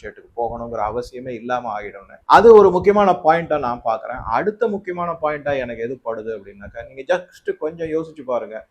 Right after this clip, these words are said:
நேபாளும் பூட்டானுக்கும் நடுவுல ஒரு சின்ன கேப் தான் இருக்கு. அதோட பங்களாதேஷ் சேர்த்தீங்கன்னாக்கா, இந்தியா, பங்களாதேஷ், பூட்டான் ஆளுங்க அந்த இடத்த தான் சைனாவோட சேர்ந்தீங்கன்னா, அதுதான் அந்த ட்ரை ஜங்ஷன் சொல்லக்கூடிய டோக்லாம்,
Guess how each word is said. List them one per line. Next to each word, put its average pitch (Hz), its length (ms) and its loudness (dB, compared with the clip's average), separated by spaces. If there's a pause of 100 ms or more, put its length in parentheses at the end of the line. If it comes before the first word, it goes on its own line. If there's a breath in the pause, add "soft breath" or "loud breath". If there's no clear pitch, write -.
(180)
நேபாளும் 254 400 4
பூட்டானுக்கும் 180 760 4
நடுவுல 143 320 2
ஒரு 117 160 -2
சின்ன 139 320 -8
கேப் 107 340 -6
தான் 101 120 -14
இருக்கு. - 160 -20 (340)
அதோட 117 440 -6
பங்களாதேஷ் 120 580 -2 (100)
சேர்த்தீங்கன்னாக்கா, 110 520 -12
இந்தியா, 127 460 -4 (120)
பங்களாதேஷ், 113 680 -8 (180)
பூட்டான் 110 360 -10
ஆளுங்க 98 400 -10 (120)
அந்த 170 420 8
இடத்த 165 220 2
தான் 160 120 0
சைனாவோட 147 580 2
சேர்ந்தீங்கன்னா, 117 200 -8
அதுதான் 135 340 -2
அந்த 123 260 -6
ட்ரை 135 200 2
ஜங்ஷன் 123 500 -6
சொல்லக்கூடிய 107 1120 0
டோக்லாம், 127 380 -2